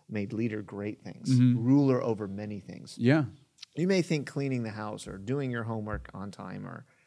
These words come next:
Speaker 1: doing these little things don't matter in the kingdom of God,
Speaker 2: Oh,
Speaker 1: but
Speaker 2: but it
Speaker 1: those
Speaker 2: does.
Speaker 1: are the things that
Speaker 2: Yeah.
Speaker 1: God has given you to do.
Speaker 2: Yeah.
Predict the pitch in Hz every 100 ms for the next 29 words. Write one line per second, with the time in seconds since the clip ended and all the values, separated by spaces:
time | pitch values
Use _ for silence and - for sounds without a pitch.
0 | _ _ - 139 202 185 156 151 139 131
1 | 117 92 120 - 104 113 107 98 - 110
2 | 104 104 117 107 98 101 87 123 175 190
3 | 185 165 - 139 131 120 107 113 120 110
4 | 101 101 107 117 131 165 120 90 - 113
5 | 131 120